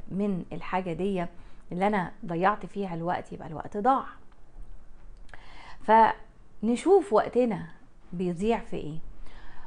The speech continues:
وأكتر ناس على فكرة بيضيعوا الوقت هم الشباب. ليه بقى؟ وأنا واحدة من الناس، م-، يعني كنت بعمل كده وأنا صغيرة، لأن إحنا بنفتكر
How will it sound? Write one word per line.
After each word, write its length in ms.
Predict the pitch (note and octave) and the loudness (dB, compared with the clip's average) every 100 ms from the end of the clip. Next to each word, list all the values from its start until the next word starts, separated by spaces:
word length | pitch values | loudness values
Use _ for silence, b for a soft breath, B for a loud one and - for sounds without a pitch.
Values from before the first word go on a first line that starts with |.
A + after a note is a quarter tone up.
| B - | B 0
وأكتر 520 | - E4 - - A#3 | 4 4 2 2 4
ناس 340 | G3 G3 G#3+ | 4 0 0
على 200 | F3+ F3+ | -2 -2
فكرة 340 | - - E3+ E3+ - F3 | 0 2 2 2 0 0
بيضيعوا 560 | F3+ E3+ E3+ G#3 A#3+ | 2 2 4 6 6
الوقت 400 | G3+ A#3 - - - - - | 6 2 2 -2 -8 -4 2
هم 200 | A3 C4 | 4 4
الشباب. 440 | G#3+ - E3 D3 - - - - | 2 -2 -2 -2 -4 -10 -10 -6
ليه 240 | F#3+ G3+ A3+ | -2 2 2
بقى؟ 240 | F3+ - D#3+ - | 0 -6 -8 4
وأنا 260 | G3+ B3+ A#3+ | 8 10 8
واحدة 260 | A3+ F#3 | 8 4
من 140 | F3 D#3 | -2 -2
الناس، 380 | E3 F3+ A3+ - - - | -2 -2 -2 -4 -8 -6
م-، 100 | F#3 - | -6 -4
يعني 460 | F#3 F3 F3+ F#3 - | -2 -2 -2 -4 -4
كنت 180 | A3 G#3 | -2 2
بعمل 380 | G#3+ C4+ D4 C#4+ | 4 4 2 0
كده 260 | E4 - | 2 4
وأنا 180 | A#3 C4+ | 4 4
صغيرة، 460 | B3 C4 C4+ B3 F#3+ - B B B B B B B | 2 2 4 2 0 -6 B B B B B B B
لأن 280 | A3 B3+ C4 | 2 4 2
إحنا 220 | F#4+ F4 | 2 0
بنفتكر 800 | A#3+ A3 G#3+ C#4+ D4 C4+ A#3+ A3+ | 2 0 0 -2 2 4 2 0